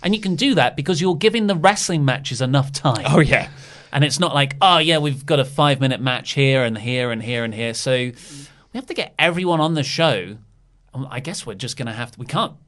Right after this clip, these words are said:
Speaker 1: put on wrestling, so
Speaker 2: <laughs>
Speaker 1: promos?
Speaker 2: Yep.
Speaker 1: This was just wall-to-wall wrestling, pretty much. There was no Cody in person on this show.
Speaker 2: No, but he did have an amazing video package to hype up and keep that plate spinning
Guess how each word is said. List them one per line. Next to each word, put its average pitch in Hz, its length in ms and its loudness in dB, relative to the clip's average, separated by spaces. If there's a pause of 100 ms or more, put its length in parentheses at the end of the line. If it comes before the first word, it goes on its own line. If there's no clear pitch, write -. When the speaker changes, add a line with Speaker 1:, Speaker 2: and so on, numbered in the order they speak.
(220)
Speaker 1:
put - 120 -6
on 101 200 -12
wrestling, 110 560 -10
so 127 240 -4
Speaker 2:
<laughs> 110 540 -8
Speaker 1:
promos? 349 580 -2
Speaker 2:
Yep. 123 200 2 (180)
Speaker 1:
This 415 140 -4
was 381 120 0
just 247 180 -2
wall-to-wall 302 720 2
wrestling, 190 600 0
pretty 98 200 -10
much. 95 180 -10 (220)
There 339 100 0
was 254 200 0
no 277 260 2
Cody 214 840 -4
in 147 220 -2
person 147 400 0
on 98 120 -10
this - 120 -14
show. - 200 -12 (220)
Speaker 2:
No, 190 200 6
but 131 160 0
he 139 160 4
did 151 160 2
have 135 400 0
an 135 80 -4
amazing 120 680 -4
video 98 340 -4
package 92 440 -8
to 117 100 2
hype 117 320 0
up 165 320 8
and 120 220 -4
keep 151 180 -4
that 139 220 2
plate 139 200 0
spinning 135 460 2